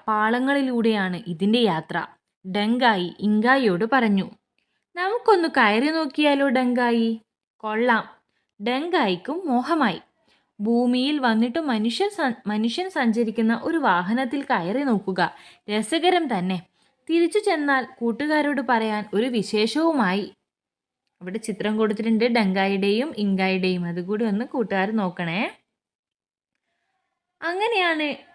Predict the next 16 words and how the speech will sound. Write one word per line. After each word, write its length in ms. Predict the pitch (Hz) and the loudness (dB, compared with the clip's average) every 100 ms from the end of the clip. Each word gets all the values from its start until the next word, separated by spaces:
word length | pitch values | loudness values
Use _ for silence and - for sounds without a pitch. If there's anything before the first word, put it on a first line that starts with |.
| _ | _
ഡങ്കായും 760 | 208 226 247 269 302 269 254 226 | -2 0 2 4 4 4 0 -2
ഇങ്കായും 640 | 202 214 214 240 220 202 - - | 2 4 6 6 4 0 -4 -2
തീവണ്ടി 400 | 220 226 262 294 | 0 0 0 0
മുറിയിൽ 520 | 277 208 208 208 - - | 0 2 2 -2 -4 -8
കയറിയത്. 580 | 170 170 180 170 143 - _ _ _ _ | -6 -4 -4 -6 -8 -16 _ _ _ _
മങ്ങിയ 400 | 214 226 254 302 | -2 2 2 2
വെളിച്ചത്തിൽ 640 | 285 247 233 247 - 226 - | 0 0 0 -2 0 0 0
ഇരിപ്പിടങ്ങളിലും 960 | 214 202 196 262 254 247 233 220 202 - | 0 0 2 2 4 4 4 4 0 -4
മുകളിലെ 520 | 202 196 226 247 247 | -4 0 0 2 0
തട്ട്, 320 | 240 196 - _ _ _ _ _ 214 | 0 -4 -4 _ _ _ _ _ -8
തട്ടുകളിലും 600 | 208 285 254 220 208 196 | -4 -2 0 2 0 -2
നിറയെ 480 | 185 196 196 202 220 | 0 2 2 4 4
യാത്രക്കാർ. 640 | 190 175 170 202 202 180 - - - - - - | 2 -2 0 -2 2 0 -2 -14 -20 -20 -18 -8
എല്ലാവരും 760 | 285 330 339 285 269 254 233 214 | -4 0 2 2 0 -2 -2 2
നീണ്ടു 360 | 220 233 262 | 6 6 6
നിവർന്നു 400 | 302 254 208 214 | 4 4 4 2